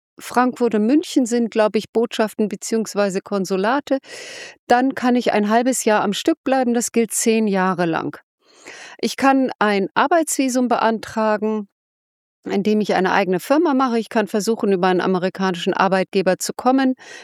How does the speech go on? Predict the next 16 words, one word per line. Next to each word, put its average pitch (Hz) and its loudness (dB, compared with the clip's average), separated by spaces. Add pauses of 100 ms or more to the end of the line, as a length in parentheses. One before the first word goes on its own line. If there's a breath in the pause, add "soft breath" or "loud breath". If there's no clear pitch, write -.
Ich - -16
kann, 196 2
wie 190 0
gesagt, 190 -2
einheiraten. 240 2
Ich - -6
kann 208 -2
versuchen, 202 0 (540 loud breath)
äh, 190 2
zu - -2
studieren, 240 0
wenn 202 2
ich 190 -4
noch 180 -2
jung 285 2
bin. 254 2